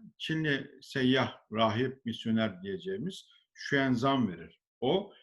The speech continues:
Tonyabku'nun merkezini ziyaret etmiş, onun oturduğu altın tahttan ve altın eşyalardan detaylıca bahsetmiştir.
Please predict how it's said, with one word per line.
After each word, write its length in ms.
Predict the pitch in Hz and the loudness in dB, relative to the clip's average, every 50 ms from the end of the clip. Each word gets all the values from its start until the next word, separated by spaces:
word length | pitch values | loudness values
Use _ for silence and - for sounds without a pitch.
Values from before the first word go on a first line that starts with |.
| _ _ _ _ | _ _ _ _
Tonyabku'nun 760 | - 147 156 156 147 139 123 110 98 110 107 104 92 87 92 | -6 -4 -2 0 2 2 2 2 0 -2 -2 -2 -2 -4 -4
merkezini 540 | 104 120 117 - - 107 98 98 104 92 90 | -2 -4 -4 -2 -4 -6 -4 -4 -8 -10 -10
ziyaret 400 | 87 90 107 117 127 143 147 147 | -10 -8 -6 -4 -4 -4 -6 -6
etmiş, 540 | 151 143 - _ 160 165 - - - - _ _ _ _ _ _ _ _ _ _ _ _ _ _ _ _ _ _ - | -8 -10 -10 _ -10 -8 -6 -6 -8 -8 _ _ _ _ _ _ _ _ _ _ _ _ _ _ _ _ _ _ -2
onun 600 | 123 131 147 156 170 175 - 208 202 214 - - _ _ _ _ _ | 0 2 4 2 2 0 -2 -6 -8 -12 -16 -16 _ _ _ _ _
oturduğu 520 | 110 113 117 - 123 113 107 120 123 127 123 | -10 -10 -8 -6 -6 -4 -2 0 0 0 0
altın 480 | - 107 104 101 - - 147 127 135 | -2 -6 -6 -6 -6 -8 -8 -8 -8
tahttan 680 | - 127 123 - - _ - 139 147 170 170 170 170 - _ _ _ _ _ | -10 -12 -12 -12 -12 _ -4 -2 -2 -2 -2 -6 -8 -12 _ _ _ _ _
ve 120 | 110 226 | -6 -4
altın 340 | - - 123 120 120 - 143 | -2 -2 -2 -2 -2 -4 -4
eşyalardan 840 | 123 113 107 - - 110 101 107 104 101 95 101 131 151 165 170 170 - _ - - - _ _ _ _ _ - - - - - - - 101 | -4 -4 -4 -4 -4 -4 -4 -4 -4 -4 -4 -4 -4 -4 -4 -6 -10 -14 _ -20 -20 -20 _ _ _ _ _ -20 -18 -16 -14 -14 -12 -6 -4
detaylıca 600 | 117 113 - - 131 117 107 104 123 156 147 113 | -4 -4 0 0 0 0 0 0 0 -2 0 0
bahsetmiştir. 920 | 107 101 - - 101 - - _ - - - - - - - - - _ | 0 -2 -2 -6 -8 -10 -12 _ -14 -14 -14 -14 -8 -6 -6 -6 -6 _